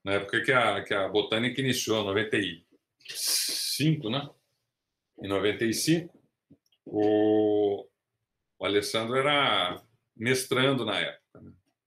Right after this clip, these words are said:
Então, eu participei desses trabalhos com esse grupo inicial,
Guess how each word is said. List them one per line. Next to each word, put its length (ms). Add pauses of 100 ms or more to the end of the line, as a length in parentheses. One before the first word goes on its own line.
(840)
Então, 600 (1600)
eu 240 (400)
participei 680
desses 360
trabalhos 1600 (240)
com 60
esse 220
grupo 400
inicial, 720